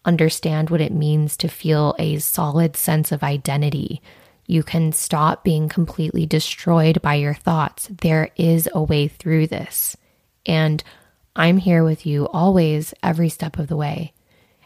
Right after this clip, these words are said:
And so I'm gonna be releasing these little short episodes, and it's going to be answering common questions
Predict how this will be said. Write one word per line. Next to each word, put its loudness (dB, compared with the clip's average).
And 0
so 0
I'm 4
gonna 6
be 6
releasing 4
these 2
little 0
short 0
episodes, -2
and 2
it's -2
going 0
to 0
be 0
answering 0
common 0
questions -2